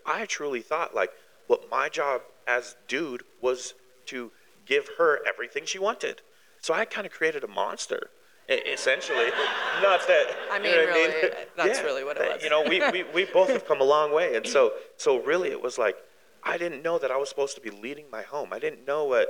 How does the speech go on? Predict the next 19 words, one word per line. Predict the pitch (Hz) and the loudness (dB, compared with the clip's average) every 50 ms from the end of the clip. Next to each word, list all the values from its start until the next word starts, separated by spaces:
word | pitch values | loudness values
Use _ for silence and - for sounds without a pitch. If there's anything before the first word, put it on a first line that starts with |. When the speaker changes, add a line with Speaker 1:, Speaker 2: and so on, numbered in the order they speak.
| - - - _ - - | -2 -12 -20 _ -10 -6
Speaker 1:
like, | 101 101 - - _ _ _ _ _ _ _ _ _ _ _ - | -4 -4 -4 -6 _ _ _ _ _ _ _ _ _ _ _ -6
that | 76 73 - - | -4 -4 -4 -4
my | 110 113 | -8 -10
children | - - - - 196 202 202 196 151 139 127 120 117 - _ _ _ _ - | -6 -4 -2 0 2 2 0 0 -2 -6 -8 -8 -8 -14 _ _ _ _ -6
needed | 139 139 135 127 120 - - | -4 0 2 2 0 0 -4
a | 120 127 | -4 -6
man | 131 139 143 151 151 151 | -2 -2 0 0 0 0
that | 131 117 - | -2 -2 -2
they | - 127 - | -2 -6 -6
could, | - 135 113 - - - _ _ _ _ _ _ _ - - | -4 -6 -6 -6 -6 -20 _ _ _ _ _ _ _ -10 -4
um, | 113 104 98 85 - - - _ _ _ _ _ - | -4 -2 -2 -4 -6 -10 -20 _ _ _ _ _ -8
look | 170 175 - 185 | -8 -8 -6 -10
up | - - | -12 -12
to | - 151 120 101 | -12 -14 -14 -14
and | - - | -10 -8
trust | - - 156 151 143 135 117 - - 113 | -6 -2 0 0 0 0 -4 -8 -8 -8
and | 117 113 104 _ _ _ _ _ - | -8 -8 -8 _ _ _ _ _ -4
not | 180 170 151 - - | -2 -2 -2 -4 -4
just | 160 139 - - | -4 -4 -6 -6